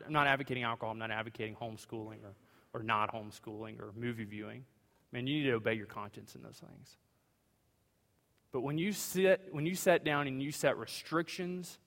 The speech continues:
on these things, and then you turn around and impose those on other people,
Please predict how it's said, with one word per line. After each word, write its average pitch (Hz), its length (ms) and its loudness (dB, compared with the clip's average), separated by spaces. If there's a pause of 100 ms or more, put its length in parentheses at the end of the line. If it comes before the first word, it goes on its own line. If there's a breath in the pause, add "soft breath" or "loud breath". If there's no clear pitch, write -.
(100)
on 147 100 -2
these 151 180 -2
things, 156 380 -4 (240 loud breath)
and 135 100 -2
then 147 80 2
you 170 100 2
turn 170 240 -2
around 139 320 2
and 127 100 -2
impose 160 520 2
those 160 240 0
on 135 160 -2
other 127 180 0
people, 107 480 -8